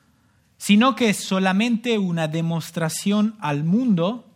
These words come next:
de la gravedad del pecado. Simplemente es una demostración de la gravedad del pecado. Y entonces, ellos dicen, para reivindicar el significado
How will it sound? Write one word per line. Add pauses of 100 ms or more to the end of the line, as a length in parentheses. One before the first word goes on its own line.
(300)
de
la
gravedad
del
pecado. (680)
Simplemente
es
una
demostración
de
la
gravedad
del
pecado. (1400)
Y
entonces, (120)
ellos
dicen, (240)
para (180)
reivindicar
el
significado